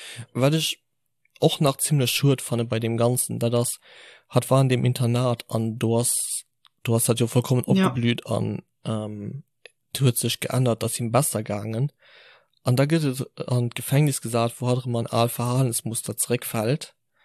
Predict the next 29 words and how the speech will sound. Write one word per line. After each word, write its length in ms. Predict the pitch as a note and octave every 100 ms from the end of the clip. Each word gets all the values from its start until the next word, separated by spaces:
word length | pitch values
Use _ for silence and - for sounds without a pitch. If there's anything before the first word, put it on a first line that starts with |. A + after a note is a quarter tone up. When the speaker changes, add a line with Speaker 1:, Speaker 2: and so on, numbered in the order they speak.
| _
Speaker 1:
bis 180 | D3 -
hat 140 | C#3
eben 340 | - B2+ B2 B2
dat 400 | A#2 A#2 - -
Kant 260 | - D#3+ D3+
krit. 460 | - G#2 - - _ _ _ _ _ -
Und 200 | A#2 A#2
wo 120 | B2
hat 180 | B2 -
dann 220 | A#2 A2+
selber 540 | A#2+ C3 D#3 B2 A#2
Kant 400 | - C#3+ D3 D3
hört, 400 | B2 A#2 A#2 - - _
do 200 | B2+ C3
geht 200 | B2+ B2+
es 100 | A#2+
dann, 380 | - A#2 A#2+ A#2 - _ _ _ - _
do 240 | B2 B2+
könnt 340 | - - C3+ B2+
dann 180 | A#2+ A#2+
irgendwie 420 | B2 B2+ - A#2
recht, 420 | - A#2+ A#2+ -
ob 120 | -
dat 400 | - A2 - - _ _
so 200 | - A#2+
nicht 180 | A#2+ A#2
mal 140 | A#2
normal 500 | A2+ A2+ A#2+ A#2+ A#2+ -
leben. 560 | C3 C#3 A#2+ - -